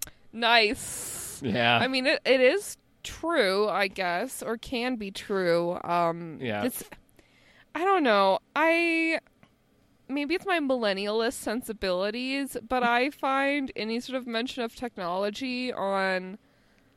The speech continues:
Speaker 1: especially, like, show, like, s-, shows like this, like sitcoms or whatever, to be sort of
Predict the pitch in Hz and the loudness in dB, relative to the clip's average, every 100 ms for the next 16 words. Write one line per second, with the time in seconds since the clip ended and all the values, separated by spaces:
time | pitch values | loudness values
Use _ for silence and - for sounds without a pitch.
0 | _ _ - 277 370 359 370 359 269 208 | _ _ -4 -2 0 -2 -2 -2 2 2
1 | 180 - - - 233 214 220 214 - 208 | 0 -4 -10 -2 0 2 2 0 -4 -4
2 | 208 208 - _ - 254 240 226 - 240 | -4 -4 -18 _ -2 0 0 -2 -2 0
3 | 226 233 - 190 - 285 254 - 254 254 | 0 -2 -6 -6 -6 -6 -6 -6 -4 -2
4 | 254 247 240 247 247 226 220 226 220 226 | -2 -2 -4 -4 -2 -2 0 0 0 -2
5 | 240 _ _ - _ - 247 277 - 349 | -4 _ _ -20 _ -8 -2 -2 -2 -2
6 | 359 | -2